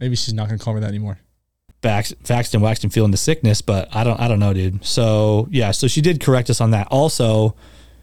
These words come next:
Speaker 2: shout out to my mom. She also had my back on the whole nurse thing, dude. So
Speaker 1: That, during that
Speaker 2: when I
Speaker 1: time,
Speaker 2: got, when
Speaker 1: on
Speaker 2: I
Speaker 1: the
Speaker 2: got attacked by the nurses,
Speaker 1: Yeah, on the
Speaker 2: she listened. She, she came in. She came to me. She basically said, and I'm, listen, I don't feel this way about nurses, and I'm sure she doesn't feel this way about all nurses. So if I know you and you're a nurse,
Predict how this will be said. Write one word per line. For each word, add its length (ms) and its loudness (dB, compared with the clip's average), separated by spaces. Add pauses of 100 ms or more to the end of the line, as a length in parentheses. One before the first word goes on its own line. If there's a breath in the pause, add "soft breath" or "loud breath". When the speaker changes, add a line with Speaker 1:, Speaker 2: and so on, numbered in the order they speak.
(140 soft breath)
Speaker 2:
shout 220 -2
out 60 0
to 60 -2
my 100 2
mom. 300 2
She 420 2
also 460 0
had 200 0
my 100 4
back 280 0
on 60 2
the 60 2
whole 140 2
nurse 320 2
thing, 240 -10
dude. 320 -8 (1080)
So 680 2
Speaker 1:
That, 100 -8
during 220 2
that 160 -2
Speaker 2:
when 120 4
I 80 4
Speaker 1:
time, 160 0
Speaker 2:
got, 80 -8
when 60 4
Speaker 1:
on 60 4
Speaker 2:
I 20 4
Speaker 1:
the 60 4
Speaker 2:
got 60 2
attacked 340 -4
by 100 2
the 80 2
nurses, 540 2 (100)
Speaker 1:
Yeah, 80 -2
on 140 0
the 100 -2
Speaker 2:
she 260 2
listened. 400 2
She, 400 2
she 240 -4
came 240 2
in. 140 2
She 180 0
came 160 2
to 60 4
me. 200 4
She 180 2
basically 340 0
said, 460 0 (260 soft breath)
and 80 0
I'm, 160 0
listen, 320 0
I 100 0
don't 160 2
feel 160 2
this 160 2
way 80 4
about 220 4
nurses, 320 4
and 160 6
I'm 180 0
sure 240 0
she 120 2
doesn't 120 4
feel 160 2
this 220 2
way 80 4
about 180 2
all 120 4
nurses. 280 2
So 80 0
if 140 -2
I 60 4
know 180 4
you 160 4
and 120 2
you're 120 2
a 60 4
nurse, 340 2